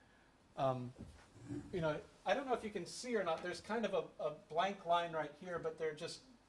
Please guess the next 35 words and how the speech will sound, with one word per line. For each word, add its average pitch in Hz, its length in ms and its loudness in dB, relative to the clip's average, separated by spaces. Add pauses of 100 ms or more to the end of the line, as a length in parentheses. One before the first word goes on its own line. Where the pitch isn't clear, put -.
(180)
they're 156 160 2
faint 190 420 -2
dots. 156 400 -2
That 214 220 0
person's 165 400 -2
there 156 300 -4
every 147 220 -2
day, 143 220 0
but 160 140 -6
they're 143 120 -2
there 143 200 0
a 127 60 -4
shorter 147 340 -6
period 151 440 -6
than 135 100 -8
the 127 100 -10
others. 147 240 -6 (760)
You 196 80 4
know, 196 40 6
th-, - 200 -2
there's 190 220 4
nobody 208 460 4
that 170 180 -2
does 160 260 0
well 147 340 2
that 135 100 -8
doesn't 143 300 -2
spend 127 300 -8
time. 120 260 -12 (1400)
Now, 151 220 -4 (460)
now, 175 180 4
I 180 120 4
think 208 220 0
that's 185 180 0
probably 147 680 0